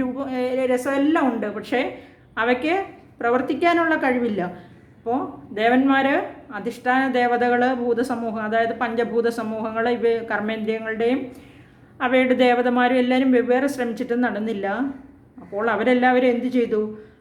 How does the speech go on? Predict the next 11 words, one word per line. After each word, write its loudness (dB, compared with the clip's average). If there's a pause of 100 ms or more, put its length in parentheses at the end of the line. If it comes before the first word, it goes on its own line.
(160)
അവരെല്ലാവരും 2 (580)
സൂക്തികളെ 2 (100)
കൊണ്ട് 0 (380)
അവിടുത്തെ -4 (100)
പുകഴ്ത്തി. 0 (520)
അവിടുന്നാകട്ടെ 0 (600)
ഈ -4 (180)
തത്വങ്ങളിലേക്ക് 2
കടന്നുകൂടിയിട്ട് -2 (720)
ആ -4 (140)
പ്രവർത്തിക്കുവാനുള്ള 0